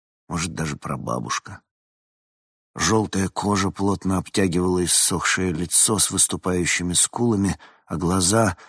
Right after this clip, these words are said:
глаза, окна в пустоту. Ясно-голубые, подёрнутые белёсой желеобразной поволокой, они не выражали ровным счётом ничего.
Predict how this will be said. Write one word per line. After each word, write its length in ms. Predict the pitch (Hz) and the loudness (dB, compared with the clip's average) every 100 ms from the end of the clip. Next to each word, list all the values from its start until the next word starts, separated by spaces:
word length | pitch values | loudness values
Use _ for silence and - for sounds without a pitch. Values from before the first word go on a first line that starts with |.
| - _ _ _ _ _ _ _ _ _ _ | -20 _ _ _ _ _ _ _ _ _ _
глаза, 840 | - 78 85 82 85 104 98 - - _ _ _ _ _ _ _ _ _ _ | -6 0 2 2 2 2 2 0 -6 _ _ _ _ _ _ _ _ _ _
окна 400 | - 101 - 90 | -4 -2 0 0
в 120 | 87 - | 0 -2
пустоту. 720 | 85 - - 95 - 69 64 - _ _ _ _ _ _ _ _ _ | 0 0 0 -4 -4 -8 -8 -16 _ _ _ _ _ _ _ _ _
Ясно-голубые, 1200 | 87 104 - 98 85 92 92 82 110 113 90 69 - _ _ _ _ _ | 2 4 4 2 0 2 2 2 4 4 2 0 -8 _ _ _ _ _
подёрнутые 800 | - 90 85 107 101 98 98 92 | -4 0 4 4 4 0 2 2
белёсой 680 | 85 85 92 110 110 - 104 | 2 0 2 2 4 2 2
желеобразной 1000 | 85 92 98 98 92 92 107 101 90 95 | 0 0 0 0 0 0 2 2 0 -2
поволокой, 880 | - 95 90 92 104 117 - 95 82 | -4 -4 -2 0 0 0 0 -2 -2
они 280 | - 95 101 | -4 -2 0
не 160 | 104 98 | 0 0
выражали 640 | 95 98 85 98 104 98 | -2 -2 -2 -2 0 0
ровным 680 | 90 82 98 92 95 101 | -2 -2 -2 -4 -4 -4
счётом 680 | 87 - - 95 - 87 87 | -4 -4 -4 -6 -8 -8 -8
ничего. 720 | 85 - - 104 87 55 50 | -6 -6 -6 -8 -10 -10 -12